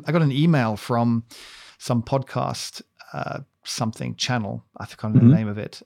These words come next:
Speaker 1: Uh, not channel, but some, something that does, that tells me. Um,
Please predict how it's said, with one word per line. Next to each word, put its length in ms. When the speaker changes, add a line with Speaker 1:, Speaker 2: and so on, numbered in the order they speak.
Speaker 1:
Uh, 140
not 160
channel, 320
but 180
some, 340
something 320
that 160
does, 260
that 160
tells 340
me. 360
Um, 680